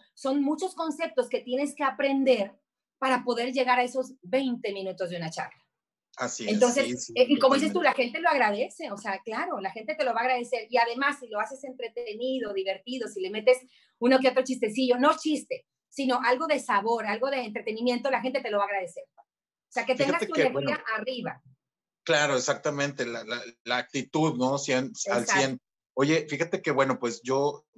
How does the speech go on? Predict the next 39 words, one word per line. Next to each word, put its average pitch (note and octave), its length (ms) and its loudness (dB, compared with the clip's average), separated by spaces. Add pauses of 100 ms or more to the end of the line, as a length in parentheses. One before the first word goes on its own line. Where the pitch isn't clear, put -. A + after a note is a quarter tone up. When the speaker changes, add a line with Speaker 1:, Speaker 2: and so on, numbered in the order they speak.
(120)
Speaker 2:
no B2+ 240 -2
sé C#3+ 120 -6
si D3+ 100 -6
recuerdas, B2+ 420 -2
pero A#2 160 -10
tenía A#2+ 640 0
el, G#2+ 480 -6
eh, G2+ 380 -8 (600)
te-, E3 220 -2
tenía, F#3+ 440 2 (140)
tengo, D#3+ 340 2
pero B2+ 160 4
ahorita B2 240 0
está D3 180 0
en C#3+ 80 -2
stand-by, C3+ 520 -2 (320)
el, B2+ 220 0
el B2+ 140 -4
curso C3 280 -2
de C#3 80 0
técnicas C3 400 -4
para A2 180 -2
hablar A2 160 0
en B2 120 -4
público B2 440 -4
desde G#2 140 -6 (120)
hace G#2 140 -4
más A2 160 2
de - 60 2
Speaker 1:
¿Sí? - 20 -2
Speaker 2:
tres - 180 -4
años. A#2 300 -2 (500)
Y, C3+ 400 4
Speaker 1:
Claro. - 120 -2
Speaker 2:
y, B2+ 460 2
y C3+ 180 4
es B2 140 2
presencial, A#2+ 880 2
¿no? D3 260 0